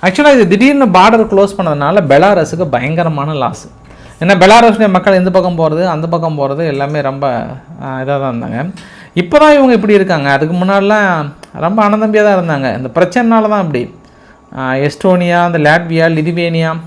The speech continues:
ரஷ்யாவோட எல்லை பகுதியெல்லாம் சும்மா நீங்க அந்த எல்லை பகுதியில தூங்கி இருந்து என்ன பண்ணுவாங்கன்னா, ரஷ்யாவிலேருந்து போயிட்டு அங்க பெலாரஸ்ல காப்பி, பெலாரஸ்ன்ற பாருங்க, அமெரிக்காவின் செல்ல பிள்ளைகள் இருக்கு, அங்க போய் காஃபி குடிப்பாங்க, இவங்க இந்த வந்து காஃபி குடிப்பாங்க. ரொம்ப ஈஸியா அப்படி கிராஸ் பண்ணிட்டு போற அளவுக்கு தான்,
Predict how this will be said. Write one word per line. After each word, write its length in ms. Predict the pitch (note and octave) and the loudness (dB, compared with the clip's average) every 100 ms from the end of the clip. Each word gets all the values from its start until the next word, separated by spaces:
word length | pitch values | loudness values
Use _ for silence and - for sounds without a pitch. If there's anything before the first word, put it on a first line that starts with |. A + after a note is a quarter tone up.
| - | -12
ரஷ்யாவோட 420 | D3+ C#3+ D3 F#3 | -4 -2 0 0
எல்லை 300 | E3+ D3+ E3+ | 0 0 0
பகுதியெல்லாம் 680 | F3 D#3+ D#3 D3+ B2+ A#2+ D#3 F3 - - _ | -2 -2 -2 -2 -2 -2 -6 -8 -16 -20 _
சும்மா 420 | - D#3 G3+ A3 | -6 -2 2 2
நீங்க 340 | G#3 G3 F#3 E3+ D#3+ C#3+ C#3 | 2 2 4 4 4 0 -2
அந்த 160 | D3 C#3+ | -2 2
எல்லை 280 | D3+ F#3+ | 4 4
பகுதியில 360 | G3+ F3+ E3 F3 | 2 2 2 0
தூங்கி 200 | G#3 A3 | 0 2
இருந்து 500 | G#3 G3 F#3 F#3 F#3 | 2 2 0 0 0
என்ன 160 | F3 F3+ | 0 -2
பண்ணுவாங்கன்னா, 680 | E3+ E3+ E3 D#3 C#3 F3 - | -2 -2 -2 -2 -2 -4 -2
ரஷ்யாவிலேருந்து 680 | D3 D3+ G#3 G3 F#3 F3+ A3 | -2 2 4 4 4 2 0
போயிட்டு 300 | F#3+ F#3+ A3 | 0 0 0
அங்க 260 | G3 D3+ | 0 2
பெலாரஸ்ல 320 | D#3+ F#3+ F3 F3 | 4 4 2 2
காப்பி, 420 | D#3 E3 C#3 D3 | 0 0 -2 0
பெலாரஸ்ன்ற 360 | D#3 D#3+ D3+ | 0 0 -4
பாருங்க, 440 | D3 C#3+ C#3+ C3+ C3 _ _ _ _ _ | -4 -4 -2 -4 -6 _ _ _ _ _
அமெரிக்காவின் 520 | - F3 F#3+ F#3+ F3+ E3 | -2 2 2 2 0 0
செல்ல 220 | E3 F3 | 0 0
பிள்ளைகள் 340 | E3 E3+ E3+ | 0 0 0
இருக்கு, 180 | D#3+ D#3+ | 0 -2
அங்க 180 | D3+ E3+ | -2 0
போய் 140 | F#3+ | 0
காஃபி 280 | F3+ E3 E3+ | 2 2 0
குடிப்பாங்க, 380 | E3 D#3 D#3 F#3+ | -4 -4 -4 -2
இவங்க 300 | G3+ F#3 F#3+ | 0 2 0
இந்த 220 | E3+ F3 | -2 0
வந்து 200 | F3+ F3 | -2 0
காஃபி 260 | F3 D3+ D#3+ | 0 -2 -2
குடிப்பாங்க. 360 | D#3 D3+ F#3+ | -4 -4 -2
ரொம்ப 240 | F#3 G#3+ A#3 | 0 0 0
ஈஸியா 140 | G#3+ | -2
அப்படி 240 | G#3 G3 | -2 -4
கிராஸ் 280 | F#3 F3+ F3+ | -2 -2 -2
பண்ணிட்டு 220 | F#3 E3 | -6 -4
போற 120 | D#3+ D#3 | -2 0
அளவுக்கு 280 | D#3+ D#3+ | -2 -2
தான், 200 | E3 D#3+ | -4 -8